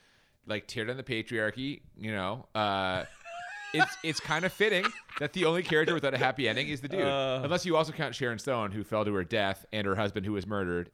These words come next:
Speaker 2: I mean, we don't care about them. So we're at the end of the movie.
Speaker 1: That's it.
Speaker 2: What do we do at the end of movies?
Speaker 1: This is the point where we're gonna rate the movie. Now, in case you are, are just joining us for the first time, if you're a big Catwoman fan and this is why you decided to check out our
Speaker 2: <laughs>
Speaker 1: f-, this
Speaker 2: We're
Speaker 1: episode
Speaker 2: sorry.
Speaker 1: first.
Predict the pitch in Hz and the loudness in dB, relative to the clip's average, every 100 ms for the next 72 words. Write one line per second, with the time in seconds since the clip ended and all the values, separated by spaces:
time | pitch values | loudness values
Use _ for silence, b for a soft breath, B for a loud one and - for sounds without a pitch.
0 | - 92 87 87 117 107 - 76 135 - | -8 -6 -6 -6 -4 -4 -4 -8 -8 -10
1 | 76 - b b b b - 196 190 - | -12 -14 b b b b -2 0 0 -4
2 | _ 151 165 170 190 185 185 175 135 135 | _ 0 4 4 4 2 2 0 0 0
3 | 147 113 156 160 - 147 165 165 156 147 | -2 0 2 2 2 2 2 2 2 0
4 | 139 127 120 135 - 113 127 135 135 127 | 0 -2 -2 -6 -10 -4 -2 -2 -4 -4
5 | 120 117 113 107 101 110 - 104 98 123 | 0 2 0 0 0 -2 -2 -4 -2 -2
6 | 117 101 98 95 113 110 - 107 104 98 | -2 -2 -2 -4 -4 -4 -4 -2 0 2
7 | 98 - 92 73 87 87 - 90 90 98 | 0 0 0 0 -2 -6 -6 -6 -4 -6
8 | 107 95 85 92 87 - 85 101 98 90 | -8 -8 -8 -6 -8 -6 -6 -6 -6 -8
9 | 80 90 - 92 71 92 90 90 98 107 | -6 -8 -6 -6 -4 -8 -8 -6 -6 -6
10 | 90 - 104 107 131 110 - 131 113 220 | -8 -10 -8 -6 -6 -6 -6 -6 -2 0
11 | 123 117 - 679 784 - - - - - | 2 2 2 -2 -10 -6 -8 -8 -2 -2
12 | 214 285 - 233 226 139 - | 4 4 6 6 6 6 2